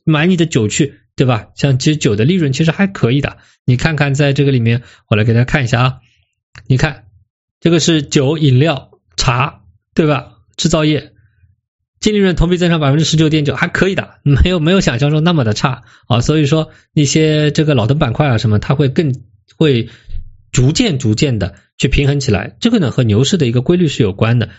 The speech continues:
就牛市的规律，第一波上去肯定是T M T是最强的。就这里面涉及到一句话，就是一句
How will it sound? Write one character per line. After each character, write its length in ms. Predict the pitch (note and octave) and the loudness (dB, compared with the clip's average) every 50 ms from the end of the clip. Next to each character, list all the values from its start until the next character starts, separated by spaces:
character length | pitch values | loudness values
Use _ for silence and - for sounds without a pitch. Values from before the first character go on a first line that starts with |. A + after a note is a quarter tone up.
| _ _ | _ _
就 140 | - C#3 C3+ | -2 0 2
牛 160 | C3 C#3+ E3 | 2 2 2
市 80 | - F#3+ | 2 0
的 80 | F#3 | 0
规 160 | D#3+ F3 E3+ | 0 0 0
律， 140 | D#3+ D3+ D3 | 0 0 -2
第 240 | - - G3 G3 G3 | -2 -2 -2 0 0
一 40 | G3+ | -2
波 220 | F#3+ F#3+ F#3 F3 | 0 -2 -2 -2
上 220 | - F#3+ D#3 B2 - | 0 0 0 0 0
去 180 | - F#2+ - - - _ _ - | -2 -4 -6 -8 -14 _ _ -4
肯 180 | - G2 G2 | -2 0 2
定 100 | C#3+ F3 | 2 2
是 120 | D#3+ E3+ C#3+ | 2 0 -2
T 160 | - - D#3 | 0 0 0
M 140 | D3+ D#3 D#3 | 0 -2 -2
T 160 | - E3 D3+ | 0 0 0
是 100 | C#3+ D3 | 0 0
最 180 | - - D#3+ | 0 0 -2
强 240 | A#2+ - - F#2 F2+ | 0 -2 -4 -2 -2
的。 120 | F#2 - - - - _ _ _ _ _ | -4 -4 -8 -12 -20 _ _ _ _ _
就 120 | - C#3+ | -2 0
这 160 | C3+ - G#3 | 0 0 0
里 100 | F#3+ D3 | 0 0
面 320 | B2 A#2+ A#2+ B2+ C3 C3 - _ | 0 0 0 0 -2 -4 -8 _
涉 180 | - - F3 D3+ | -4 -2 -2 0
及 80 | C#3 C3+ | 0 0
到 140 | C#3 C3+ | 0 0
一 20 | B2+ | 0
句 120 | C3 C#3+ | 0 -2
话， 260 | C3+ - E3 B2 G#2+ | -2 0 -2 -2 -2
就 100 | - - | -2 -2
是 100 | G#2+ C3 | 0 2
一 80 | C3 A#2 | 0 0
句 200 | A#2+ - B2 | 0 0 -2